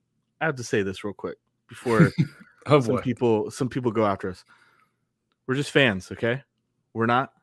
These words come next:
Speaker 1: experts. We're not involved in the media. These are just our opinions, and we're doing this for fun, ultimately. So don't get all offended or upset. It's just a podcast. You don't like it, go listen to something else. I don't really
Speaker 2: Please,
Speaker 1: care.
Speaker 2: please be offended. I say the opposite.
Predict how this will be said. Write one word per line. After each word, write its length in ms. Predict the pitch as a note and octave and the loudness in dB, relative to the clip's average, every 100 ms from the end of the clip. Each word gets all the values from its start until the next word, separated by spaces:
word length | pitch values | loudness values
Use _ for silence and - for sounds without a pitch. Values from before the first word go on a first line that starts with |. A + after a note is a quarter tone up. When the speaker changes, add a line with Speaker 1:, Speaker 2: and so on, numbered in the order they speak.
| - | -10
Speaker 1:
experts. 600 | A#2+ - - F3 - - _ - | -8 -8 -6 -6 -8 -20 _ -10
We're 100 | A2+ | -4
not 160 | G#2+ F#2+ | -4 -4
involved 420 | G#2 G#2+ A2 G#2+ | -4 -2 -2 -2
in 80 | A2 | -6
the 60 | |
media. 460 | G#2+ G#2+ A2 G#2+ G#2+ _ _ _ - | -4 -2 -2 -2 -6 _ _ _ -14
These 140 | G#2+ A#2 | -8 -6
are 60 | |
just 220 | A2+ - | -6 0
our 100 | B2 | 2
opinions, 680 | A2 - C3+ C3+ D#3 - - _ _ _ _ _ - | 2 -2 -6 -4 -6 -8 -20 _ _ _ _ _ -6
and 380 | B2+ B2+ B2 B2 | -2 0 0 0
we're 100 | C#3 | 0
doing 180 | D#3+ F#3 | 2 0
this 100 | F3+ | 0
for 120 | G3+ | 0
fun, 240 | A#3 D#3 - _ - | 2 0 -2 _ -12
ultimately. 420 | A#2+ - G#2 G2+ - _ | -10 -6 -6 -8 -12 _
So 380 | - B2+ A2+ - _ _ - | 2 4 4 0 _ _ -4
don't 160 | D#3+ | 0
get 160 | F#3+ F#3+ | 2 6
all 260 | F3+ F3 | 6 6
offended 540 | D#3+ C#3+ A#2+ A#2 A#2 A#2+ _ - | 2 -2 0 0 -2 -6 _ -6
or 120 | A2+ | -4
upset. 440 | A2+ - - G2 - _ _ _ _ - | -4 -6 -6 -4 -6 _ _ _ _ -16
It's 120 | - | -10
just 160 | B2 B2+ | -10 -4
a 40 | |
podcast. 520 | A2 G2+ B2 G#2 - | -2 0 -2 -4 -4
You 40 | C#3 | -4
don't 120 | A#2+ | -2
like 180 | A2+ A#2+ | -2 -2
it, 220 | G#2 _ _ _ _ _ _ | -6 _ _ _ _ _ _
go 120 | - A#2+ | 2 4
listen 280 | A#2 - | 4 0
to 80 | G#2 | -4
something 240 | - F2 F#2+ | -6 -8 -12
else. 240 | E2+ - | -14 -10
I 80 | A2+ | -4
don't 120 | A2 | 0
really 60 | G2 | 6
Speaker 2:
Please, 400 | F#2 G#2 F#2+ - | 10 10 8 4
Speaker 1:
care. 100 | - - | -2 2
Speaker 2:
please 240 | E3 D#3+ | 8 8
be 140 | C3 B2+ | 8 2
offended. 420 | B2 A2 F#2+ F#2 | 4 0 -4 -2
I 160 | B2+ C3+ | 4 4
say 160 | - | 6
the 140 | E3+ - | 4 4
opposite. 400 | - - - | 2 0 -2